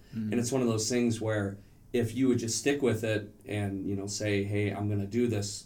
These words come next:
Speaker 2: and try and, try and hold on, you would find that you could last the whole race. And that's something I found with Toad and maybe, I don't know how this translates to other series and stuff, but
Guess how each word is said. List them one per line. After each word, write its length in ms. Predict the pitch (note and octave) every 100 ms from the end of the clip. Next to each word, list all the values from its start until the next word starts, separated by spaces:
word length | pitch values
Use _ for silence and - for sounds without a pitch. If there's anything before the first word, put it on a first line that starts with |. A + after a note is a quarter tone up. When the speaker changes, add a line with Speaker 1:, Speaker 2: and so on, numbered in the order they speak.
| -
Speaker 2:
and 240 | F#2 G2
try 220 | G2+ G#2 G2
and, 260 | F#2+ F#2+ -
try 180 | G#2+
and 100 | G2
hold 200 | G#2 G#2
on, 420 | A#2+ B2+ G2+ G2+ - - - - -
you 140 | A#2+
would 120 | A2
find 260 | A2+ A2 G#2+
that 120 | G#2
you 120 | G#2
could 160 | G2+ G2+
last 260 | G2+ G2+ -
the 60 |
whole 160 | F#2+ F2+
race. 500 | E2+ D#2 - - -
And 120 | G2+ A2+
that's 160 | A2+
something 220 | B2 G2+ G2+
I 40 |
found 260 | G2+ G#2 G2+
with 200 | G2 -
Toad 320 | B2+ A#2+ G#2
and 260 | G#2 G2+ G2+
maybe, 360 | G#2 G2+ G2
I 60 | G2+
don't 100 | G2+
know 80 | G2+
how 60 |
this 120 | F2+ -
translates 480 | E2+ F#2 F#2 F2 -
to 100 | F#2+
other 280 | G2 F#2 G2+
series 440 | - - G#2 G2+ G2 G2
and 120 | F#2+ F#2
stuff, 280 | - F#2 -
but 200 | - D2+